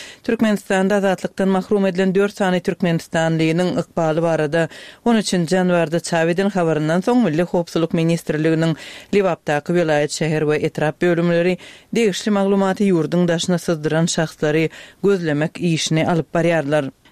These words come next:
Türkmenistanyň güýç edaralaryndäki çeşmeleriň maglumatlaryna görä, Milli howpsuzlyk ministrliginiň gülönçileriň ykbaly barada azatlygy habar ýetirmekde guman edip, şüphe bildirýän şahslaryň arasynda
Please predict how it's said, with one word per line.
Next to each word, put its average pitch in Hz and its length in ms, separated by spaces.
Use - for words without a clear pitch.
Türkmenistanyň 180 760
güýç 277 240
edaralaryndäki 214 800
çeşmeleriň 185 560
maglumatlaryna 170 720
görä, 247 280
Milli 220 200
howpsuzlyk 254 500
ministrliginiň 214 840
gülönçileriň 185 680
ykbaly 196 400
barada 208 380
azatlygy 170 520
habar 190 220
ýetirmekde 165 580
guman 165 340
edip, 165 240
şüphe - 400
bildirýän 165 400
şahslaryň 165 480
arasynda 160 600